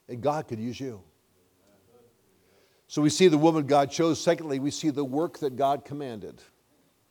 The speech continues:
He said, "Make me thereof a little cake first."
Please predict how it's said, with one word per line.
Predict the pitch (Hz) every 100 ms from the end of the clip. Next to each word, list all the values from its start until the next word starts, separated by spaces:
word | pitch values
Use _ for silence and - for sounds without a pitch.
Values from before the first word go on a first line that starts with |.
| _ _ _ _ _ _ _ - - - - - _ - _ _ _ _ _ - -
He |
said, | 131 147 123
"Make | 143 143
me | 135 127
thereof | 135 127 123 123 - - - _ _ _ _ _ _ -
a |
little | 127 120
cake | 113 - 107
first." | - 110 87 - -